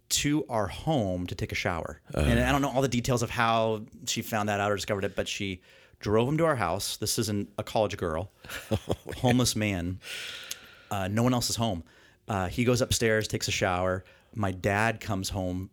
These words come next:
Speaker 1: uh, I think it was on his lunch break, and my sister's downstairs, <laughs> and he goes, "Who's in the shower?" He knew no one else was home. And she goes, "Oh, it's this, uh, homeless guy that I met. He needed a place to take a shower." And my
Speaker 2: Oh.
Speaker 1: dad just freaked out. Obviously, right?
Speaker 2: Yes,
Speaker 1: As any
Speaker 2: yes.
Speaker 1: dad would.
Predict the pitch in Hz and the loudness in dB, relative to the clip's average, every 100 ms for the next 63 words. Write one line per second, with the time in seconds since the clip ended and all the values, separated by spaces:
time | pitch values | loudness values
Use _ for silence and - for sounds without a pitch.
0 | - 95 85 110 101 95 92 101 107 - | -10 -8 -6 -6 -6 -4 -4 -4 -4 -6
1 | 85 82 - _ _ - _ 104 92 90 | -6 -8 -16 _ _ -20 _ -6 -4 -4
2 | 85 - - 117 110 95 - 101 95 95 | -2 -2 -2 0 -2 -2 0 0 0 -2
3 | - - - - 320 - 311 - 247 - | -4 -4 -2 2 0 0 -2 2 2 2
4 | 349 - - - - - - - - _ | 0 0 -6 -10 -16 -16 -16 -18 -20 _
5 | - - - 165 170 165 160 254 277 120 | -16 -4 2 2 4 2 2 2 4 4
6 | 110 123 - - 120 127 123 117 113 117 | 2 -2 -10 -2 2 4 4 4 2 0
7 | 175 196 101 95 110 - 123 113 170 190 | 0 0 0 -4 -4 0 0 0 -2 2
8 | 139 117 110 - 117 - 147 123 113 226 | 2 0 -2 -2 0 0 -2 -2 2 2
9 | 370 - 110 104 104 101 92 92 - 117 | 2 2 0 0 0 0 -2 -4 -4 0
10 | 127 131 120 123 - 120 - 120 113 92 | 2 2 0 -2 -2 -4 -2 0 0 0
11 | 110 - - 92 117 98 92 92 87 92 | 0 0 0 0 0 0 2 0 -2 -4
12 | 104 - 120 90 - 98 110 131 165 - | -6 -4 -6 -4 0 0 2 2 4 6
13 | 104 - 151 160 151 - 127 147 139 135 | 6 6 4 4 4 6 6 6 6 4
14 | 156 143 123 | 6 6 4